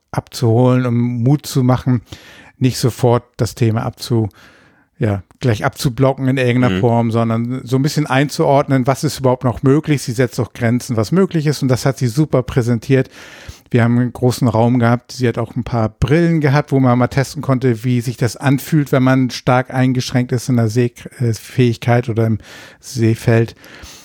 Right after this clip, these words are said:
Speaker 1: Sie hat auch einen dieser Rollstühle gehabt. Ähm, da haben wir auch praktisch erfahren können, worauf man denn auch achten muss, wenn man mit einem Tänzer, Tänzerin tanzt, die im Rollstuhl sitzt. Und das war sehr anschaulich und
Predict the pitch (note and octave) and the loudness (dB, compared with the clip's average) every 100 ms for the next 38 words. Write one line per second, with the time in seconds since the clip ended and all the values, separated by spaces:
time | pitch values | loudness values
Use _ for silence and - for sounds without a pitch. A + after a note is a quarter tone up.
0 | _ - A#2+ B2 G#2+ A#2 A2+ A2+ G#2+ A2+ | _ -2 0 0 0 0 2 2 0 0
1 | A2 G#2+ G#2 - - - - - - C3 | 0 2 0 -6 -20 -20 -20 -20 -2 0
2 | C3+ - C#3+ B2+ B2+ B2 C#3 - - F3 | 0 0 2 4 2 2 0 -2 -10 -6
3 | C3 A#2 A2+ A2 G2+ _ _ _ _ C#3 | -4 -2 -2 -4 -8 _ _ _ _ -2
4 | A#2+ A#2+ - - C3 C3 G#2+ D3+ A2+ - | 0 0 -2 -6 -4 -4 -2 -2 -2 0
5 | B2 A#2+ B2 B2 A#2 G2+ B2 A#2+ A2 A#2+ | 0 2 0 0 -2 -2 0 2 2 0
6 | - A#2+ A2+ A#2 A#2+ A2+ - - B2+ - | 0 -2 0 -2 0 -4 -4 -6 -6 -4
7 | A#2 B2 D#3+ - C3+ D3+ C#3 C#3+ - C#3 | 0 0 0 0 0 2 2 0 0 -2
8 | C3 C#3 C3 - B2+ C3+ B2 B2+ B2 A#2+ | 0 0 0 0 0 0 -2 0 0 0
9 | B2 - - A#2+ A#2+ A#2+ A#2 B2 A#2+ - | -2 -4 -2 0 0 0 0 0 0 0
10 | A#2 A#2 A#2 - - - - - - - | 2 2 -2 -8 -16 -20 -20 -20 -20 -20
11 | _ - A#2 B2+ G#2+ A#2 - A2 - A2 | _ -4 0 0 2 0 0 -4 0 2
12 | A2 A2 - A2 G2+ - | 2 0 -2 -6 -6 -14